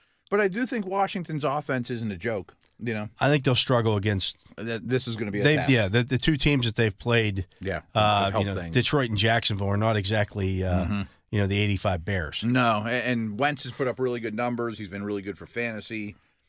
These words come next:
Speaker 1: He's a sit this week,
Speaker 2: These
Speaker 1: though.
Speaker 2: guys know.
Speaker 1: Yeah, right.
Speaker 2: These, you know,
Speaker 1: These
Speaker 2: these,
Speaker 1: guys know
Speaker 2: these
Speaker 1: him
Speaker 2: guys are
Speaker 1: better
Speaker 2: very
Speaker 1: than
Speaker 2: familiar with him.
Speaker 1: Oh, yeah.
Speaker 2: Uh, the picks are, uh, Eagles thirty to seventeen and Eagles twenty-four twenty. So Seth Walter thinks it's a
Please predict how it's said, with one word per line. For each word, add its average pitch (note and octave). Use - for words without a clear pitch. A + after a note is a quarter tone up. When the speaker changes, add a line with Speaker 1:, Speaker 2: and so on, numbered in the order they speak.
Speaker 1:
He's G#2
a D2+
sit -
this D#2+
week, -
Speaker 2:
These B2+
Speaker 1:
though. B2
Speaker 2:
guys G2
know. G#2+
Speaker 1:
Yeah, F2+
right. F2
Speaker 2:
These, A#2+
you B2
know, F#2+
Speaker 1:
These F#2
Speaker 2:
these, A#2
Speaker 1:
guys F#2
know F#2+
Speaker 2:
these C3
Speaker 1:
him -
Speaker 2:
guys C3
are A2+
Speaker 1:
better G#2
Speaker 2:
very A#2+
Speaker 1:
than -
Speaker 2:
familiar A2
with F#2+
him. F#2
Speaker 1:
Oh, F#2
yeah. D#2
Speaker 2:
Uh, A#2
the G#2+
picks C3+
are, A#2+
uh, G#2
Eagles B2+
thirty A#2
to G2
seventeen A2+
and G#2
Eagles A2
twenty-four A2
twenty. D3
So G2
Seth A2+
Walter G#2+
thinks G2+
it's F#2+
a E2+